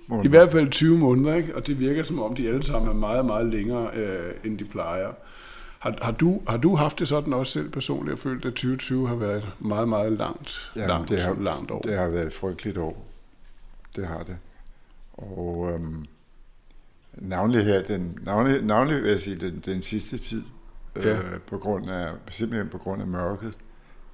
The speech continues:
Speaker 1: Det, jeg, øh, de sagde på nyhederne, at, at, at det havde været den mørkeste periode i tres år.
Speaker 2: Det har det.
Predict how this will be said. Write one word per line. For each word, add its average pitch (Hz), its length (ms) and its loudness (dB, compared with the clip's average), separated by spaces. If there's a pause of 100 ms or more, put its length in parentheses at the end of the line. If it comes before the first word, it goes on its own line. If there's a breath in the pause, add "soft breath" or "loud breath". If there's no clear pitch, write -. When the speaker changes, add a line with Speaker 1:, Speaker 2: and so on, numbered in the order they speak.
Speaker 1:
Det, 95 240 -4
jeg, 98 80 -4 (1300 soft breath)
øh, 113 500 -8 (240)
de - 80 -8
sagde 120 240 -2
på 113 100 -4
nyhederne, 113 580 6
at, 101 240 -4
at, - 340 -10 (200)
at 107 200 -10
det 107 80 -2
havde 101 180 0
været 95 120 2
den 95 100 0
mørkeste 104 440 0
periode 101 680 -4
i - 20 -6
tres 117 380 -2
år. 98 380 -4
Speaker 2:
Det - 80 -2
har 95 120 0
det. 120 140 -8